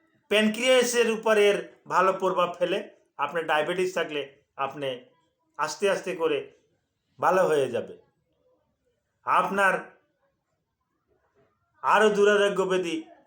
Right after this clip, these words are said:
লিভারের কোনো সমস্যা থাকলে ভালো হয়ে যাবে। আপনার মূত্রথলিতে যদি জটিল কোনো সমস্যা থাকে,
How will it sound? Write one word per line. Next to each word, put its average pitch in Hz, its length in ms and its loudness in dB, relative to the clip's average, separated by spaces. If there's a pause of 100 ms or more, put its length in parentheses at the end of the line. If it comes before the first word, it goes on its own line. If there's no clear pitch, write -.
লিভারের 190 520 2
কোনো 185 200 -4
সমস্যা 170 400 -8
থাকলে 160 380 -6 (360)
ভালো 147 260 2
হয়ে 143 240 0
যাবে। 117 280 -8 (720)
আপনার 220 360 0
মূত্রথলিতে 226 680 0
যদি 226 220 0
জটিল 220 320 0
কোনো 208 300 -2 (180)
সমস্যা 190 440 -2
থাকে, 170 540 -4